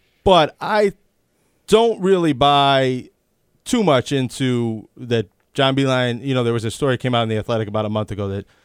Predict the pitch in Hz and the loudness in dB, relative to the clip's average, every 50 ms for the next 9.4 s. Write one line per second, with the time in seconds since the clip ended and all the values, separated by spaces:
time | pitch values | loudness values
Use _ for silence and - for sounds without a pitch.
0 | _ _ _ _ _ _ _ _ _ _ _ _ _ _ _ - - 156 147 143 | _ _ _ _ _ _ _ _ _ _ _ _ _ _ _ -6 0 2 2 4
1 | 139 135 131 117 117 123 120 113 110 - - 143 131 127 - 131 123 120 117 113 | 4 2 2 2 2 2 2 0 0 -2 0 0 0 0 -2 -2 -4 -2 -2 -2
2 | 107 95 117 117 117 113 104 117 117 110 110 107 - - - - 120 120 117 113 | -2 -2 -2 0 -2 -2 -2 -2 -2 -2 -2 -4 -6 -6 -4 -2 0 0 0 -2
3 | 98 - - 113 107 107 104 101 95 90 90 - 101 101 98 101 107 113 117 117 | -4 -6 -4 -4 -2 -2 -2 -4 -4 -6 -8 -10 -10 -10 -8 -6 -4 -4 -2 -4
4 | 113 98 104 104 110 110 98 - - 110 98 - - - 110 107 107 101 98 95 | -4 -4 -4 -4 -4 -4 -6 -6 -6 -6 -6 -8 -8 -6 -4 -4 -4 -4 -6 -8
5 | 85 98 101 104 113 117 113 104 104 110 107 113 107 101 98 95 - - 110 101 | -8 -8 -6 -4 -2 -2 -2 -2 -4 -4 -4 -4 -4 -4 -8 -10 -10 -8 -6 -6
6 | 98 - - 101 92 - 101 90 98 113 131 160 185 185 180 185 160 - - _ | -6 -8 -10 -12 -10 -8 -8 -6 -4 -2 0 2 0 0 0 -2 -6 -8 -10 _
7 | _ _ _ - 131 131 135 156 156 143 - 147 139 123 139 123 - - 135 131 | _ _ _ -2 0 2 2 2 2 0 -2 -4 -6 -4 -4 -4 -4 -4 -4 -4
8 | 120 - 123 123 123 123 107 127 127 127 123 120 123 123 127 123 117 - - 127 | -6 -4 -2 -2 -2 0 0 0 0 0 0 0 0 -2 -2 -4 -4 -4 -6 -4
9 | 123 120 120 120 117 113 - | -4 -2 -2 -4 -4 -6 -8